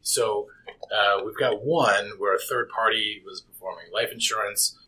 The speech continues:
uh, tests and exams for, for employees, and then that person's car was broken into, and then someone stole all the information that they had, as well as some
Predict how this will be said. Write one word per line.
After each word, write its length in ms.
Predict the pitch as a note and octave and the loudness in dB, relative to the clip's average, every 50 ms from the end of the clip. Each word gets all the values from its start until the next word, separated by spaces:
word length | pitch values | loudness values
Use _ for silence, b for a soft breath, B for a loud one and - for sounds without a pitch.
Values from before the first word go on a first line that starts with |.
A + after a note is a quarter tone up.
| _ _ | _ _
uh, 260 | - - - - - - | -14 -10 -8 -8 -4 -2
tests 420 | - - - - - - - - - | -2 -2 0 0 0 0 -2 -2 -2
and 80 | F2+ | -6
exams 580 | F2+ F2 - G2 F#2+ F#2 F#2+ F#2 F#2 - - - - | -10 -8 -2 0 0 0 0 -2 -4 -4 -6 -6 -10
for, 320 | G2+ F#2+ F2+ F2 E2+ E2 D#2+ - | -6 -4 -4 -2 -4 -4 -8 -8
for 100 | - E2+ | -10 -10
employees, 640 | E2 - - G#2 G#2+ G#2 G#2 G#2 G2+ G2 - - b b b b b b _ - - | -10 -10 -8 -6 -6 -6 -6 -6 -6 -6 -6 -6 b b b b b b _ -16 -16
and 120 | F2+ F2+ | -12 -10
then 320 | F#2 F#2 F#2 F2+ F#2 F2+ - _ _ | -10 -8 -8 -10 -12 -16 -20 _ _
that 240 | F2 F2 F2 - - | -6 -6 -6 -6 -8
person's 360 | G2 - - - - - - | -8 -8 -8 -8 -10 -10 -6
car 280 | - - - B2 C#3 | -4 -2 0 0 0
was 160 | C#3 C3 B2 - | 0 -2 -4 -2
broken 280 | - A2+ G#2+ G#2 G#2 | -2 -4 -2 -2 -2
into, 540 | G2+ G2+ G2+ - - G#2 G2+ G2 F#2+ F#2+ F#2 b b b b b _ | -4 -2 -2 -4 -4 -2 -4 -4 -6 -8 -10 b b b b b _
and 100 | - - | -18 -16
then 100 | F#2+ F#2+ | -8 -6
someone 340 | - - A2 G#2 G2+ G2 F#2+ | -4 -4 -4 -6 -8 -8 -4
stole 600 | F#2 - - - - - - - G#2+ G#2 G2+ G2 | 0 2 4 4 4 2 0 -2 -4 -2 0 2
all 340 | F#2+ F#2 F2+ F2 F2 E2+ - | 2 2 2 0 -4 -6 -8
the 460 | - D#2+ D2+ - - - - _ _ _ | -10 -12 -12 -12 -12 -14 -18 _ _ _
information 540 | _ - - - - G#2+ C3+ - - D3 | _ -18 -16 -8 -4 0 0 0 0 0
that 100 | C#3+ C3 | -2 -4
they 80 | B2+ C3 | -2 -2
had, 320 | A2+ G#2+ A2 A2 A2 A2 G#2+ - | 0 4 6 6 6 6 4 0
as 140 | - - - | -4 -6 -2
well 180 | F#2+ F#2 F#2+ F#2 | -2 0 0 2
as 280 | F2 F2 - - b b b b - | 0 0 0 -2 b b b b -14
some 180 | - - F#2 | -12 -12 -12